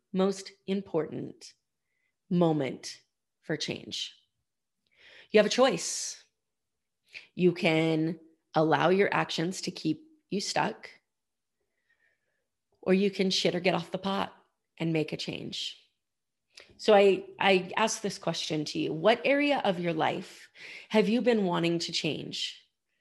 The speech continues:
and yet not wanting to change your lifestyle? Because you cannot have the life that you want if you're not willing to change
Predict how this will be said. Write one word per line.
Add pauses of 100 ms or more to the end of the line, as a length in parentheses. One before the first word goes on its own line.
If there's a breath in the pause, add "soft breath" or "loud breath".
(300)
and
yet
not
wanting
to
change
your
lifestyle? (640 loud breath)
Because
you
cannot
have
the
life
that
you
want
if
you're
not
willing (180)
to
change